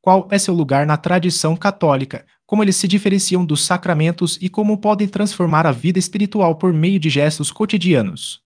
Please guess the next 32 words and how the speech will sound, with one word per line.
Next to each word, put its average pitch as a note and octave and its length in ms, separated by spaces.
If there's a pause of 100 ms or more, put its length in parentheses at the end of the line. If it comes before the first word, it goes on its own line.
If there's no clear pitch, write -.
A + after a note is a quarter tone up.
Este A#2+ 220
guia E3 220
aborda D3+ 300
o F3 40
que F3 140
são - 180
os G3 120
sacramentais F#3 920
e F#3 100
como G#3 220
eles G3+ 180
ajudam F#3 380
na F3 160
vida D3+ 240
espiritual, F#3 680 (180)
trazendo D3 380
exemplos F#3+ 420
práticos, - 680 (160)
orações D#3+ 640
e G3 80
ideias D3+ 400
para E3+ 220
a - 20
catequese. E3 800 (280)
Principais D#3+ 520
conclusões: D#3 600
tocamos F#3 360
o E3+ 60
sagrado D#3 420
em F#3 100
objetos D#3 400
simples. - 640